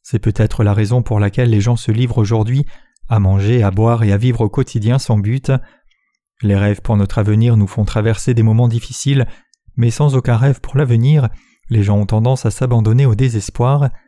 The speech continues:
Il m'est apparu qu'il n'y a rien de plus effrayant que l'absence de rêve ou d'espoir. Malheureusement, de nombreuses personnes vivent dans un tel désespoir. L'espoir ne peut être trouvé nulle part malgré le fait que la science et la technologie ont rendu nos vies si pratiques.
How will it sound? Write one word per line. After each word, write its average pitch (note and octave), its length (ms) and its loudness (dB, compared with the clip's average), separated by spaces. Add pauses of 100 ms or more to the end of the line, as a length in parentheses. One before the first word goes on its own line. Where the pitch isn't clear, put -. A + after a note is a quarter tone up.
(580)
Il G#2 140 2
m'est G2 180 2
apparu A2+ 400 0
qu'il A2+ 160 0
n'y G#2+ 80 4
a G2+ 60 2
rien B2 200 2
de A#2 80 2
plus A2 260 -4
effrayant C3 420 0
que - 100 -2
l'absence B2 440 0
de A2+ 60 0
rêve B2+ 260 0
ou A#2 40 -2
d'espoir. C3 600 0 (680)
Malheureusement, A2+ 640 2 (420)
de G2+ 100 2
nombreuses G2 380 0
personnes A#2+ 400 0
vivent B2+ 200 -2
dans B2 200 2
un A#2 80 2
tel C3 180 0
désespoir. B2+ 680 0 (640)
L'espoir A2+ 440 0
ne A2+ 80 2
peut A#2 180 -2
être A#2 240 -2
trouvé A2 360 0
nulle C3 240 2
part C3+ 260 0
malgré A#2 320 2
le A#2+ 100 2
fait D3 200 -2
que D3 100 -2
la C#3+ 120 2
science - 360 -2
et B2+ 60 2
la A#2+ 80 0
technologie B2 580 0
ont B2+ 100 2
rendu A#2 280 0
nos B2 100 4
vies A2 100 -2
si - 200 -8
pratiques. D3+ 480 -4